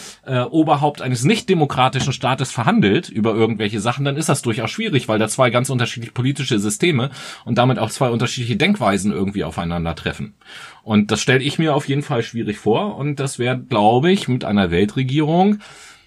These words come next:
wäre das viel, viel einfacher, weil wir dann ein einheitlich politisches System haben, weil insgesamt global gedacht wird und so weiter und so fort. Natürlich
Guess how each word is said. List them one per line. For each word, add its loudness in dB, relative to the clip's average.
wäre 0
das -4
viel, -4
viel -2
einfacher, -2
weil -6
wir 2
dann 2
ein -4
einheitlich -2
politisches -6
System 0
haben, -2
weil 0
insgesamt -2
global 2
gedacht -2
wird -2
und -6
so -6
weiter -2
und -6
so -12
fort. -6
Natürlich 2